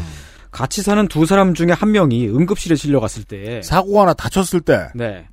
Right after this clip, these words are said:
Speaker 1: 이 두 사람이 시민결합 관계라면 부부인 것과 마찬가지로 보호자 칸에 자기 이름을 써놓을 수가 있죠. 근데 시민결합 제도가 없는 나라에서는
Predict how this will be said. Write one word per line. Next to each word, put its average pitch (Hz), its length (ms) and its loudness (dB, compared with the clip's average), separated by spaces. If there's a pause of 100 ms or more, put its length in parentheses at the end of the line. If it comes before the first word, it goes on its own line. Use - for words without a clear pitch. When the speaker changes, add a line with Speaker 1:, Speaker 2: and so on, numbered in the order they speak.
(400)
Speaker 1:
이 170 120 -4
두 165 160 -8
사람이 196 400 2
시민결합 226 720 0
관계라면 143 920 0
부부인 185 460 -2
것과 135 360 -2
마찬가지로 135 760 -4
보호자 156 420 0
칸에 147 260 -4
자기 123 260 -6
이름을 127 200 -4
써놓을 143 280 -4
수가 131 160 -12
있죠. 104 300 -8 (1040)
근데 160 200 -4
시민결합 214 580 2
제도가 151 300 0
없는 160 280 0
나라에서는 113 680 -2